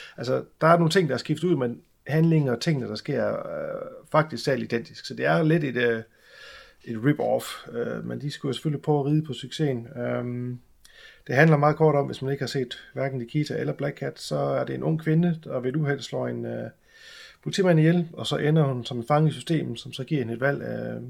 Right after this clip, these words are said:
du kan leve videre, og så kan du arbejde for os som lejemorder. Og det går hun så med til modvilligt, øh,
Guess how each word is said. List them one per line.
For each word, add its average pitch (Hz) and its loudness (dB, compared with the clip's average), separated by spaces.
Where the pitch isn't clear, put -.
du 190 -10
kan 151 -8
leve 113 -2
videre, 202 0
og 139 2
så 151 -4
kan 147 -6
du 139 0
arbejde 143 0
for 131 -6
os 135 -4
som 120 -10
lejemorder. 117 -4
Og 135 -10
det 160 2
går 160 6
hun 143 4
så 156 2
med 156 8
til 156 0
modvilligt, 165 2
øh, 131 -2